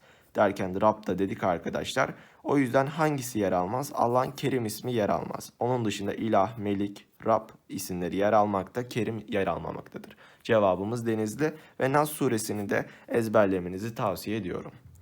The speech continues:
On üç. Yukarıdaki hadise göre aşağıdakilerden hangisi vurgulanmaktadır? Bakalım. Allah ve ahiret gününe iman eden kimse misafirine ikram etsin. Allah ve ahiret gününe iman eden kimse komşusuna ihsanda, iyilikte bulunsun.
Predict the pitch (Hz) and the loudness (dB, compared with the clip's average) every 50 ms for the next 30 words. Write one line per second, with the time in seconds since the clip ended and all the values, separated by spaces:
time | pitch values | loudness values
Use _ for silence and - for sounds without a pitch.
0 | - _ - 131 127 123 127 131 127 - - - - - - - _ - 113 117 | -20 _ -2 0 0 0 0 -2 -4 -8 -14 -16 -20 -20 -20 -20 _ -6 -6 -6
1 | 120 - 165 151 135 139 139 - 165 160 147 123 131 135 139 139 120 110 98 98 | -2 -2 0 0 0 -2 -4 -6 -4 -2 -2 -2 -2 -2 -2 0 0 2 2 2
2 | 101 120 123 127 117 107 - 107 104 98 - - - 123 - 127 131 117 120 - | 2 0 -2 -4 -6 -4 -2 0 0 0 0 -4 -4 -4 -2 -2 -2 -2 -4 -6
3 | 139 127 117 113 110 104 107 107 101 98 98 98 95 95 - - 90 - - - | -6 -2 0 0 2 4 4 4 4 4 2 0 -2 -2 -2 -6 -8 -6 -8 -12
4 | - - - _ _ _ - - 120 123 - - - - - - _ _ - - | -14 -16 -20 _ _ _ -4 -4 -4 -4 -6 -10 -12 -14 -16 -20 _ _ -20 -20
5 | - - - - - 117 123 139 151 156 165 165 147 139 147 160 160 156 147 147 | -20 -20 -6 0 2 2 4 4 4 4 6 6 6 6 6 4 2 -2 -2 -2
6 | - - 127 123 110 104 117 117 117 117 117 110 101 92 92 90 87 87 - 98 | -4 -6 -4 -4 -2 -2 0 2 2 4 4 2 2 2 0 -2 -2 -4 -8 -8
7 | 87 85 - 101 104 110 113 - - 117 110 113 117 127 117 117 107 107 - 107 | -8 -6 -6 -4 -4 -4 -4 0 0 2 2 0 -2 -4 -4 -4 -4 -4 -2 -2
8 | 98 95 87 85 87 - - - - - - - _ - - - - - - 101 | -2 -2 -2 -2 -6 -8 -10 -12 -14 -14 -16 -20 _ -20 -20 -20 -6 0 2 2
9 | 110 117 123 135 139 135 131 117 127 135 135 123 123 120 - - - 110 98 - | 4 4 4 4 6 6 6 6 4 4 0 -2 -4 -4 -4 -4 -4 -2 -2 -2
10 | 107 107 110 110 107 101 90 95 90 85 82 - - 101 95 - - 131 127 - | 0 2 2 2 2 2 2 0 -2 -2 -4 -6 -8 -6 -6 -4 -6 -6 -4 -2
11 | 143 127 117 120 113 104 - - 107 101 - - 98 104 104 - - - 98 92 | 0 0 0 -2 -4 -6 -6 -4 -4 -4 -4 -4 -4 -6 -6 -6 -4 -4 -2 -2
12 | 87 87 - - - - - - - _ - - 107 104 98 95 101 - 110 104 | -2 0 0 0 0 -2 -6 -20 -20 _ -4 -2 0 0 -2 -4 -2 -2 0 0
13 | 95 92 85 76 - - - - | 0 -2 -4 -6 -8 -10 -12 -14